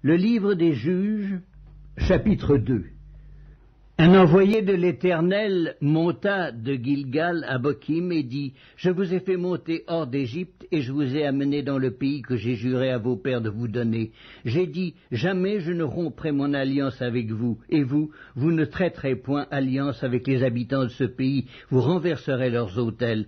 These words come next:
Mais vous n'avez point obéi à ma voix. Pourquoi avez-vous fait cela ? » J'ai dit alors, « Je ne les chasserai point devant vous, mais ils seront à vos côtés et leurs dieux vous seront un piège. » Lorsque l'envoyé de l'Éternel eut dit ces paroles à tous les enfants d'Israël,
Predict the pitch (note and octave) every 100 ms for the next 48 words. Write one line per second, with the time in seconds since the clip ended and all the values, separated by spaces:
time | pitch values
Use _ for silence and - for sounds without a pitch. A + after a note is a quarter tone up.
0 | - - - - C#3+ G3 F#3 E3 E3 -
1 | F#3 F3+ C3+ A#2 B2 A#2+ A#2 A2+ A2+ F#2+
2 | A#2 A2+ - - - A3 G#3 G#3 D3+ B2+
3 | G#2 A2 G2+ - B2 - - A#2 A2 F#2+
4 | _ _ - A#2+ E3 F3+ A3 G#3 G3 G#3
5 | G#3 D3+ G3 F3+ F3+ - G3 - E3+ D#3+
6 | D#3 D3+ C3 A#2+ B2+ G#2+ B2 A#2 - -
7 | D3 C#3+ F#3 C#3+ F#3+ F3+ F#3 E3+ D3+ D#3
8 | D#3+ D#3+ D3 F#3 E3+ E3 D#3 D3 A2 D#3
9 | C3+ C3+ C3 C#3 C#3 - B2+ B2+ - C#3
10 | A#2+ G#2+ F#2+ - - - - C3+ D#3+ -
11 | F#3 F#3 E3+ F3+ F3+ D#3+ D#3 E3 D#3 D#3
12 | D3+ C3+ A#2+ C#3 - B2+ - B2 C#3 B2+
13 | A#2+ C3 C3 A#2+ B2 G2 C3+ A#2+ A#2 -
14 | A2+ A#2+ B2